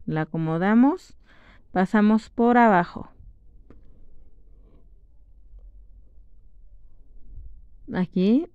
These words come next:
levantamos este y pues nada más hay dos hebras, también las levantamos. Fijamos y continuamos. Vamos a la siguiente parte donde están las esquinas de las diagonales, que es sobre lo que vamos trabajando.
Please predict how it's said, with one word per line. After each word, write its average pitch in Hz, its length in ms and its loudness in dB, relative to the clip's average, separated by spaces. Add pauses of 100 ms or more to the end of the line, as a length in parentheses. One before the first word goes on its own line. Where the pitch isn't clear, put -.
(120)
levantamos 185 720 -2
este 294 320 0
y 220 160 2
pues 202 180 -2
nada 208 120 4
más 214 160 0
hay 190 100 0
dos 180 340 -6
hebras, 254 380 2
también 185 260 -2
las 180 140 -2
levantamos. 160 720 -8 (540)
Fijamos 214 840 0 (2000)
y 254 280 4
continuamos. 185 680 2
Vamos 220 380 2
a 226 80 2
la 170 100 2
siguiente 180 880 -2 (1040)
parte 202 380 4
donde 214 240 2
están 180 260 -4
las 190 240 -2
esquinas 180 960 -2
de 175 280 -4
las 165 200 0
diagonales, 165 800 0
que 175 140 -4
es 190 120 -4
sobre 208 280 -2
lo 147 140 0
que 160 100 -6
vamos 151 320 -4
trabajando. 220 640 2